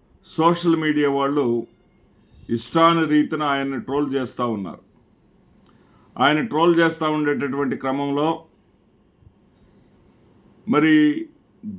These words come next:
గౌరవ సుప్రీంకోర్టు ప్రధాన న్యాయమూర్తి గారు జోక్యం చేసుకొని,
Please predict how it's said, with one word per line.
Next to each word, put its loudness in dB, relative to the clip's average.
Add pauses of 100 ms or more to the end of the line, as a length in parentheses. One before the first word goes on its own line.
గౌరవ 2
సుప్రీంకోర్టు 0
ప్రధాన 0
న్యాయమూర్తి -2
గారు -2
జోక్యం -4
చేసుకొని, -4